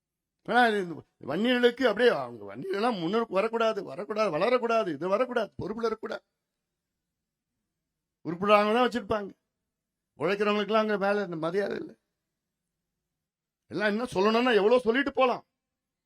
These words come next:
இது வேற இன்னொரு மேடைக்கு போடலாம், அது தனியா ஒரு மேடை போட்டுடலாம். ஏன்னா, நான் இது ஏதோ ஒரு, ஒரு சாதியை பேசுறேன்னுலாம் நினைச்சுக்காதீங்க.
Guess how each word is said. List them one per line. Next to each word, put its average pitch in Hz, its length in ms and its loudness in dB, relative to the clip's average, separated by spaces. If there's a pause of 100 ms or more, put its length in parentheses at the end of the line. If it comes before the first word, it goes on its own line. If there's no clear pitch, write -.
(480)
இது 156 220 -12
வேற 185 220 2
இன்னொரு 202 260 2
மேடைக்கு 190 320 -2
போடலாம், 175 300 -6
அது 135 100 -12
தனியா 170 260 2
ஒரு 196 100 2
மேடை 180 200 2
போட்டுடலாம். 135 440 -4 (2750)
ஏன்னா, 233 180 2
நான் 220 200 2
இது 214 220 2
ஏதோ 233 120 6
ஒரு, 240 400 6 (160)
ஒரு 220 220 2
சாதியை 220 400 4
பேசுறேன்னுலாம் 214 640 0
நினைச்சுக்காதீங்க. 220 560 0